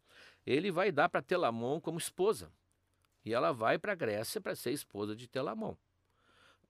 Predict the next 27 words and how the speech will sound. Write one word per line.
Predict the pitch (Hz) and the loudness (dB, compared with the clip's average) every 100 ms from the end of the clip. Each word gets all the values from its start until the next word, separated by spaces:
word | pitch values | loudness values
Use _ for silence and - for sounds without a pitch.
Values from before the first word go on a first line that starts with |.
| - | 2
Tanto | 151 220 - | 4 4 -4
que, | - 147 135 | -4 0 2
mais | 135 135 - | 0 -4 0
tarde, | 120 117 127 143 262 247 | 6 6 6 2 -6 -8
quando | - 170 202 175 156 | 0 0 2 0 0
os | 143 101 | 0 -2
gregos | 101 143 175 151 - | 0 2 2 -2 -6
pedirem | - 110 98 165 170 120 98 - _ _ - | -6 -6 -2 0 0 -2 -6 -16 _ _ -18
a | - | -18
Troia | - 120 143 147 | -6 0 2 2
que | 127 | 2
devolvam | 123 113 123 147 127 | 2 2 4 2 2
Helena, | 123 120 143 262 | 4 6 6 4
como | - 82 82 | -2 -10 -10
nós | 82 | -6
vamos | 101 104 | -6 -8
ver, | 82 78 90 208 220 _ _ - _ _ _ _ _ - | -10 -8 -4 -4 -6 _ _ -20 _ _ _ _ _ -4
os | 135 113 | -4 -2
troianos | - 139 131 143 214 | 2 4 6 4 2
respondem, | 202 233 - 170 170 226 285 285 226 | 0 -2 0 2 4 2 -2 -6 -6
"Mas | - 143 | 0 2
vocês | 143 - 160 190 | 4 2 0 2
também | - 240 160 202 | 2 4 4 4
levaram | 294 196 143 120 185 254 | 2 4 6 6 4 0
a | 233 | -2
princesa | 202 131 - 113 190 | -2 -2 0 0 0
nossa, | 247 127 120 - 254 | 0 0 0 -2 -10